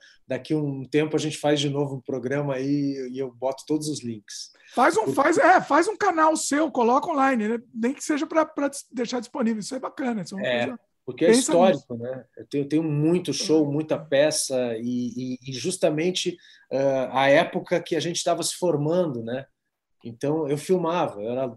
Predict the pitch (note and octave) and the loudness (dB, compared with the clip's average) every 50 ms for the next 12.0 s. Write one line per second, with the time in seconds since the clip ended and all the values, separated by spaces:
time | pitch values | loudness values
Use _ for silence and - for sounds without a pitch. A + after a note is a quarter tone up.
0 | - - B2+ C3+ D3 D#3+ D#3 C#3+ B2+ A#2+ A#2+ A2+ A2 G#2 G#2+ A2+ - - - B2 | -10 -6 -2 0 2 2 2 0 -2 -6 -6 -6 -6 -6 -8 -10 -12 -10 -8 -6
1 | B2+ C#3 C#3+ C3+ A#2 A2 G#2+ A2 A2+ A2 - _ - B2 A#2 A#2 - - B2+ B2+ | -6 -4 -4 -4 -6 -6 -8 -8 -10 -10 -10 _ -8 -6 -6 -6 -4 -4 -4 -2
2 | B2+ - - F3 F#3 F#3 - D3 C3+ - C#3+ C#3 C3+ C3 B2+ B2+ A#2 A2 A2+ A#2+ | -2 -2 -2 -2 -2 -2 -2 -4 -4 -2 -2 -2 -2 -2 -4 -6 -6 -6 -6 -8
3 | B2 C#3 D3+ - _ _ _ _ _ _ _ _ _ _ _ _ - A#2 A#2 - | -8 -8 -10 -12 _ _ _ _ _ _ _ _ _ _ _ _ -12 -12 -6 -4
4 | C#3 C3+ B2+ C3 C3+ C#3 C#3 C3+ - - C3 B2+ C#3+ D#3 D#3 D#3 E3+ E3+ D#3+ D#3 | -4 -4 -2 -4 -4 -6 -6 -8 -8 -6 -4 -2 0 0 0 0 0 0 0 0
5 | C#3 - - A#2 A#2 A#2+ A#2+ A#2 A#2 A2+ A2+ A2+ A2 A2 A2 A2 G#2+ G#2 G#2 G#2 | 0 -2 -4 -6 -6 -4 -4 -4 -4 -4 -4 -4 -4 -4 -4 -6 -6 -8 -10 -10
6 | G2+ - G#2+ A#2 B2 B2 - A#2 C3 C3+ B2+ A#2+ A#2 - C3 C3+ D3 D3 - - | -10 -8 -4 -4 -4 -2 -2 -4 -4 -4 -4 -6 -6 -6 -6 -4 -4 -4 -6 -8
7 | - - - B2 - A2+ A2+ A#2+ A#2+ A#2+ A#2 - - A#2 A#2+ B2 B2+ B2+ - - | -10 -8 -8 -6 -4 -4 -2 -2 -4 -6 -8 -12 -14 -10 -8 -8 -8 -10 -12 -12
8 | C3 B2 A#2+ A#2 A2+ B2 C#3+ D#3+ D#3 C3+ A#2+ B2 B2+ - - A#2+ A2+ A2+ - - | -12 -10 -8 -8 -6 -6 -6 -6 -6 -6 -6 -6 -8 -8 -8 -8 -8 -8 -6 -4
9 | A2+ A2 A2+ A#2 A#2+ A#2+ - - B2+ B2 C3 D#3+ E3+ - - F#3+ F#3 - _ _ | -4 -4 -4 -6 -8 -10 -6 -2 0 2 2 2 2 -2 -6 -14 -16 -16 _ _
10 | _ - _ _ - D#3 D3+ - D3 D3 D#3 D#3 D3 D#3 D3+ D#3 D#3 D#3 C#3+ D3+ | _ -20 _ _ -8 -8 -4 -2 0 0 0 0 0 2 2 2 2 0 -2 0
11 | D3 C#3 D3 D#3 - - - E3+ E3 F3+ F3+ F3+ - _ B2+ A#2 A2 G#2 G2+ G#2 | 2 2 2 2 0 -2 -4 -4 -4 -4 -6 -8 -8 _ -8 -8 -8 -8 -12 -14